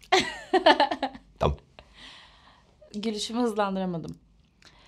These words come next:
Speaker 1: Evet, şimdi bu bölümümüzde konuşacağımız bir takım şeyler var Birkan.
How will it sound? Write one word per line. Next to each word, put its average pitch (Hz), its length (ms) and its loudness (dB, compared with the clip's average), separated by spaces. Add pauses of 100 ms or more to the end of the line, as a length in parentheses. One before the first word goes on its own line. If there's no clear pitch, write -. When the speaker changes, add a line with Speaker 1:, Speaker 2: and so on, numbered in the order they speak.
(260)
Speaker 1:
Evet, 226 360 6
şimdi 285 520 -2
bu 453 60 0 (400)
bölümümüzde 311 920 0 (360)
konuşacağımız 320 720 0
bir 320 160 -6
takım 277 280 -4
şeyler 233 420 4
var 170 200 0
Birkan. 165 400 -8